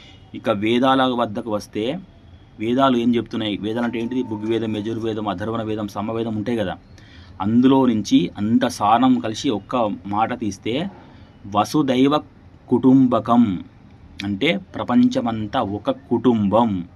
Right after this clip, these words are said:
మనమంతా ఒకటే కుటుంబం అట. మానవుల ఐక్యత,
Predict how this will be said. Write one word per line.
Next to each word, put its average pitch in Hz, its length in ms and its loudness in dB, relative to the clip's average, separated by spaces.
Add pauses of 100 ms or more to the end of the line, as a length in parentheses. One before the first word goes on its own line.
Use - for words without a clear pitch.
మనమంతా 107 480 -6
ఒకటే 117 380 -2
కుటుంబం 120 400 2
అట. 98 100 -4 (680)
మానవుల 120 440 0
ఐక్యత, 110 420 -6